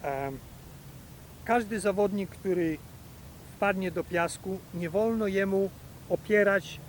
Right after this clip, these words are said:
swój klap na piasku, więc musi go cały czas trzymać w powietrzu.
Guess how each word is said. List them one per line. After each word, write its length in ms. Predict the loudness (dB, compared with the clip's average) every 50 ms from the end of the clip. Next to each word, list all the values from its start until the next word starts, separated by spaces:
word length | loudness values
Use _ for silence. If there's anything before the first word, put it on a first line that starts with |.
| -14 -12
swój 360 | -12 -12 -8 0 2 2 2 2
klap 340 | -2 2 4 4 4 4 0 -4 -8 -4
na 140 | -4 -4
piasku, 480 | -2 2 2 2 2 2 0 -6 -10 -8
więc 260 | -6 -6 -6 -4 -2
musi 240 | -2 -2 -2 -2 -4
go 140 | -2 -2 -2
cały 300 | 0 2 2 2 2 0
czas 240 | 0 0 -2 -2 -2
trzymać 500 | -6 -12 -6 -4 0 0 0 0 -2 -6
w 40 |
powietrzu. 520 | -4 -4 0 2 2 0 0 -2 -8 -12